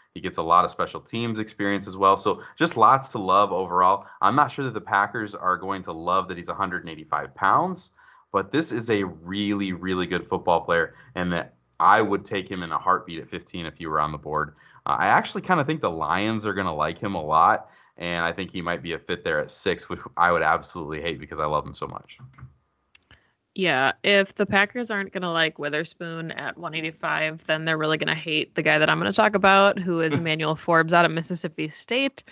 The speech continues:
Speaker 2: He is another gifted athlete who just happens to weigh in at a hundred and sixty-six pounds. And I think because of that, you can probably cross him off of your big board, Packers fans, because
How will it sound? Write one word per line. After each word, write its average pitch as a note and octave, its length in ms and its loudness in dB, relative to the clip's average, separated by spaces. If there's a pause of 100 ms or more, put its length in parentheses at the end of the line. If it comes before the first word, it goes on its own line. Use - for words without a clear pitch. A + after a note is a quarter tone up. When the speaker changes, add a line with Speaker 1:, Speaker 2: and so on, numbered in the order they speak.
(320)
Speaker 2:
He G3+ 260 4
is F3 280 6
another E3+ 240 2
gifted D#3+ 380 0
athlete D3 540 0 (100)
who G#3 100 -6
just A3 160 -10
happens D4+ 540 -4
to D4 120 -2
weigh C4+ 220 2
in C4+ 80 0
at B3+ 80 0
a C4 60 2
hundred A#3+ 260 0
and A#3 180 2
sixty-six - 760 0
pounds. D#3 640 -2 (420)
And F3 440 4
I F3 100 4
think G3 320 -2
because F3 360 2
of E3 100 -4
that, E3 160 2
you D#3 80 -2
can E3 100 -2
probably E3 420 -2
cross G3 520 -2
him E3 380 -6
off D#3 380 -2
of D3 240 0
your E3 100 -2
big - 200 2
board, G#3+ 220 6
Packers F#3+ 340 2
fans, E3 320 -4
because D3+ 480 -4